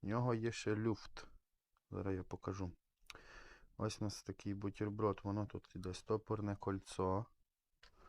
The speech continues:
За стопорним кольцом ідуть он ще регулювачні шайби.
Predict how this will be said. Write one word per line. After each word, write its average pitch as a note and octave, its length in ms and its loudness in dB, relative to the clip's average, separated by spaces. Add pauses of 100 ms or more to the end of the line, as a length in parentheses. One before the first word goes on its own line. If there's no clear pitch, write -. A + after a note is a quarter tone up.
(540)
За G#2 160 -2
стопорним G#2 680 0
кольцом G#2+ 560 0
ідуть G2+ 320 -2
он G2+ 140 -4
ще - 200 -4
регулювачні G#2 840 2
шайби. F#2 520 -2